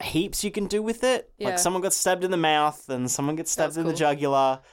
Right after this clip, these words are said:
Speaker 1: and someone
Speaker 2: Yeah.
Speaker 1: gets, like, stabbed in the back and the front and, like, cut,
Speaker 2: Yeah,
Speaker 1: like,
Speaker 2: yeah.
Speaker 1: up. But then there's just blood and nothing else, which is like, all right, f-, fair enough, I guess.
Speaker 2: Yeah.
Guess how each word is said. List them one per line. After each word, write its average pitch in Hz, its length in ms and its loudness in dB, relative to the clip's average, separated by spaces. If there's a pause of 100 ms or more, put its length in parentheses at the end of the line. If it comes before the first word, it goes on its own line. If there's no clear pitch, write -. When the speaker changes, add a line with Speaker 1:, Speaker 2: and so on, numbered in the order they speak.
Speaker 1:
and 120 100 -12
someone 147 220 -2
Speaker 2:
Yeah. - 40 -4
Speaker 1:
gets, 151 120 0
like, 160 140 -2
stabbed 156 300 0
in 160 60 -2
the 151 60 -2
back 143 220 -4
and 151 80 -2
the 147 40 -4
front 143 400 -2
and, 135 120 -8
like, - 300 -6
cut, - 300 -2 (220)
Speaker 2:
Yeah, 202 320 -4 (180)
Speaker 1:
like, 160 200 -4
Speaker 2:
yeah. 139 120 -4
Speaker 1:
up. - 180 -12 (320)
But 151 100 -2
then 156 160 2
there's 143 160 0
just 135 200 -4
blood 131 460 0
and 131 160 -6
nothing 123 300 -2
else, 131 500 -2
which - 180 -12
is 120 140 -8
like, 113 260 -8 (420)
all 123 80 -4
right, 123 260 0
f-, - 220 -20 (160)
fair 143 600 -2
enough, 131 440 -2
I 127 60 -4
guess. 120 520 -6 (500)
Speaker 2:
Yeah. - 200 -10